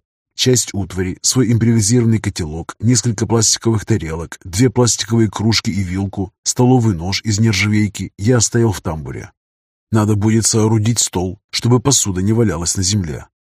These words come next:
Весь инструмент, а также барашковые винты, несколько карабинов, две бухты тонкого крепкого троса длиной по пятьдесят метров оставил снаружи. Кроме кроссовок на ногах у меня была запасная пара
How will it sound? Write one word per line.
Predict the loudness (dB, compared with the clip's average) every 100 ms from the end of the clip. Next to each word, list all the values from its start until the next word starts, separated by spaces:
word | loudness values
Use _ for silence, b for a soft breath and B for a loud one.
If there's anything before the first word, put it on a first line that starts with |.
| _
Весь | -4 0 2
инструмент, | 0 0 -2 -6 -6 -8 -8
а | -4
также | 0 0 -2
барашковые | -2 0 0 0 0 0
винты, | 0 -6 -8 -8 -8 -4
несколько | 0 2 2 0 -2
карабинов, | -2 -4 -4 -6 -6 -10 _
две | -2 2 4
бухты | 2 0 -4
тонкого | 0 2 2 -2 -2
крепкого | 0 -2 -2 -4
троса | -4 -6 -4 -4 -6 -10
длиной | -2 2 2 0
по | -2
пятьдесят | -2 0 0 0 0
метров | -2 -2 -4 -8 -12 -4
оставил | -2 2 4 4
снаружи. | 0 -2 -6 -12 -14 -20 _ _ _ -2
Кроме | 2 2 2
кроссовок | -2 -2 0 -2 0
на | 0
ногах | 0 0 -2 -2
у | 0
меня | 2 4
была | 4 2
запасная | 2 0 -2 0 0 0
пара | -4 -10 -12